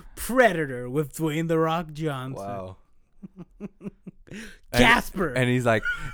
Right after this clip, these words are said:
Speaker 2: "Get to the chopper." <laughs>
Speaker 1: Casper with Dwayne "The Rock" Johnson.
Speaker 2: Oh, I'm done. Oh my God. Like we said, Dwayne "The Rock" Johnson, this is a beautiful podcast. I love it so far.
Speaker 1: No, again,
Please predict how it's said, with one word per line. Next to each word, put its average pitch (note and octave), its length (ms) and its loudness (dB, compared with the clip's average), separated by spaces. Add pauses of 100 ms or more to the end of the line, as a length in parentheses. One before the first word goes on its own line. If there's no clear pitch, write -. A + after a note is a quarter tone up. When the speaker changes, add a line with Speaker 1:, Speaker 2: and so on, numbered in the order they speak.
Speaker 2:
"Get - 260 6
to E3+ 100 6
the D#3 180 8
chopper." C#3 800 6
<laughs> - 60 -6 (1500)
Speaker 1:
Casper C#3+ 560 -4 (200)
with A2+ 300 -14
Dwayne A#2+ 300 -10
"The B2 100 -12
Rock" A#2 280 -12
Johnson. G2 540 -14
Speaker 2:
Oh, A2+ 40 -12
I'm C3+ 100 -12
done. D#3 440 -2
Oh C#3+ 280 2
my A#2+ 120 0
God. B2+ 380 0
Like A2+ 180 -4
we A#2 200 -2
said, G#2+ 340 -2
Dwayne G#2 260 -4
"The A#2 80 -2
Rock" A#2+ 240 0
Johnson, A2+ 380 -4
this G#2 100 -8
is G2+ 100 -10
a G2 60 -8
beautiful G#2+ 360 -6
podcast. G#2 540 -2
I - 60 -8
love A2+ 220 -4
it A2 80 -4
so A#2 160 -6
far. A2+ 360 -2
Speaker 1:
No, C#4 320 8
again, B3+ 460 0